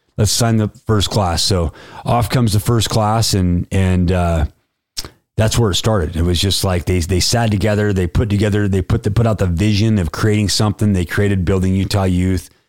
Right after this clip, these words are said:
to be able to raise the money, bring the training here to Utah, and just train our local teens here from our, from our community here locally. And, and it's expanded into,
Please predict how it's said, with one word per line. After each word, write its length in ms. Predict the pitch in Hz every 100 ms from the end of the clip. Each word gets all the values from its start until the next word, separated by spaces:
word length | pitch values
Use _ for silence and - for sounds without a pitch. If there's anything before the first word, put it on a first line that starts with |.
| _ _ _
to 60 | 90
be 100 | 98
able 140 | 87
to 60 | 87
raise 240 | 92 92
the 80 | 95
money, 320 | 82 80 78 - _ _ - _ -
bring 240 | 98 104 101
the 180 | 95
training 360 | 90 104 95 90
here 120 | 92
to 80 | 87
Utah, 400 | 82 78 85 85
and 100 | 80
just 160 | 76 -
train 380 | 101 85 85 85
our 200 | 82 78 78
local 420 | 87 85 82 78 80
teens 360 | - 92 82 80
here 160 | 90 80
from 200 | 80 80
our, 280 | 78 76 76 98
from 160 | - 80
our 100 | 80
community 380 | - 76 71
here 160 | 69 73
locally. 420 | 69 69 71 65 _ _ _ _ -
And, 260 | 85 80
and 160 | 82 82
it's 180 | 80 -
expanded 480 | - - 87 82 80
into, 540 | 80 76 82 76 71